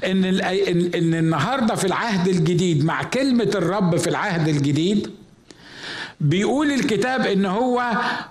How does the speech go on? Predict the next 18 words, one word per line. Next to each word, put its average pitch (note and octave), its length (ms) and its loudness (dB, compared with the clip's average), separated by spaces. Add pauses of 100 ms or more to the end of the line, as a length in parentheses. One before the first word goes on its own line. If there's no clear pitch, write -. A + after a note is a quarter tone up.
(100)
مطهرا F#3 920 0
اياها، G#3 640 0
بيتكلم G3+ 460 0
عن E3+ 160 -2
الكنيسه، F#3+ 680 0 (460)
مطهرا F3+ 760 0
اياها G3+ 540 0
بالغسل. G3 680 -2 (1120)
بس E3+ 220 0
بغسل F#3+ 460 0
ايه؟ F#3 400 2 (240)
بغسل F#3+ 580 0
الماء G#3+ 560 0
بالكلمه. G3 800 0 (1120)
يعني F#3 500 0 (260)
كلمه C4 520 2
الله E3+ 560 0 (400)
تغسلني G#3+ 1120 0